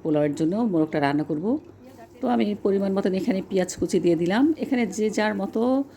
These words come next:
পেঁয়াজ কুচি দিলেই হয়, আছে না, কোনো ধরা বাঁধা নিয়ম নেই।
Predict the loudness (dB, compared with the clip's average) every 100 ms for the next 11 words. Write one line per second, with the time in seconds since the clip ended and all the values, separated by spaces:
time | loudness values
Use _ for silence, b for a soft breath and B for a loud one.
0 | B B -4 -2 -2 -4 -2 0 2 2
1 | 4 2 2 -2 -2 -2 -2 -2 -4 -2
2 | -2 -2 0 0 2 4 4 2